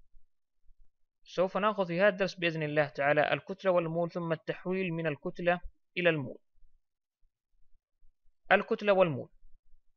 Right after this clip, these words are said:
مول واحد من الحديد يحتوي على عدد أفوجادرو من الذرات، يحتوي على عدد أفوجادرو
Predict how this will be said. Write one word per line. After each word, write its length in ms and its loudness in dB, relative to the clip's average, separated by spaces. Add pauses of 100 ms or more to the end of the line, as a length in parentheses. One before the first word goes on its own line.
(400)
مول 220 2
واحد 400 6
من 120 0
الحديد 580 -2
يحتوي 500 0
على 200 4
عدد 380 2
أفوجادرو 720 2
من 140 0
الذرات، 480 -4
يحتوي 400 -2
على 240 -2
عدد 300 2
أفوجادرو 680 0